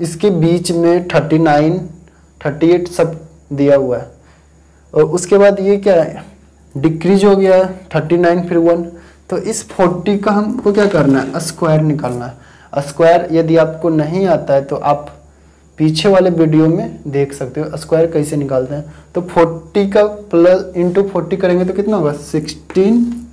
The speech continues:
फ़ोर का square सिक्सटीन, एक ज़ीरो है तो यहाँ पे दो ज़ीरो लिख दो। ये फ़ोर्टी का हुआ।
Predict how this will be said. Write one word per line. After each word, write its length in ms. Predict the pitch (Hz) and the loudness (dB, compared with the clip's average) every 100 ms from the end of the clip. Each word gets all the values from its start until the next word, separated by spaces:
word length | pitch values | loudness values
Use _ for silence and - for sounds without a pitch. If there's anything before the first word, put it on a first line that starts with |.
| - - - - - - - - _ - - - - - - - | -18 -18 -20 -20 -20 -20 -20 -20 _ -18 -18 -18 -20 -20 -20 -6
फ़ोर 380 | - 160 180 | 2 4 2
का 200 | 180 190 185 | 4 4 4
square 280 | 185 175 160 | 2 2 2
सिक्सटीन, 600 | - 156 - 214 247 247 - 156 | -2 -2 -2 -2 -2 -4 -2 2
एक 160 | 165 | 4
ज़ीरो 280 | 170 185 185 | 2 2 4
है 180 | 180 180 | 4 2
तो 80 | 214 | 0
यहाँ 180 | 190 185 | -2 -2
पे 140 | 233 | -4
दो 400 | 233 165 143 147 | -6 -6 -2 0
ज़ीरो 200 | 147 139 | 0 0
लिख 160 | 127 127 | 0 -2
दो। 180 | 127 - - - - - - - - - - - - - - - - - - - - - - - - - - - - - - - - _ _ _ _ - _ - - - | -4 -8 -20 -20 -20 -20 -20 -20 -20 -20 -20 -20 -20 -20 -20 -20 -20 -20 -20 -20 -18 -18 -20 -20 -20 -20 -20 -20 -20 -20 -20 -20 -20 _ _ _ _ -20 _ -20 -20 -2
ये 200 | 143 175 | 2 2
फ़ोर्टी 420 | - 165 151 160 | 2 -2 0 -4
का 140 | 156 135 | -2 -4
हुआ। 240 | 120 117 | -4 -8